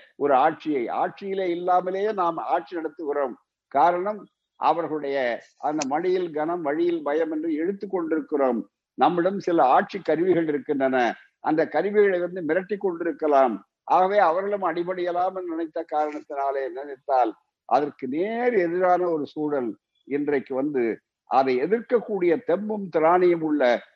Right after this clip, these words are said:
ஒரு அணி இந்த பக்கத்திலே இருக்கிறது. இன்னொரு பக்கத்திலே தேர்தல் நிலவரத்திலே என்ன சூழல் இருக்கிறது எண்ணி பாருங்கள். மிக தெளிவாக நடுநிலையாளர்கள் சிந்திக்க வேண்டும்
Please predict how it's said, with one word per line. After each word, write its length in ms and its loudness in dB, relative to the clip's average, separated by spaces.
ஒரு 280 2
அணி 520 2
இந்த 200 -4
பக்கத்திலே 500 -6
இருக்கிறது. 460 -6
இன்னொரு 380 4
பக்கத்திலே 520 2
தேர்தல் 440 2
நிலவரத்திலே 680 0
என்ன 240 0
சூழல் 380 -2
இருக்கிறது 760 -4
எண்ணி 360 0
பாருங்கள். 460 0
மிக 200 4
தெளிவாக 500 4
நடுநிலையாளர்கள் 1000 0
சிந்திக்க 480 -10
வேண்டும் 360 -6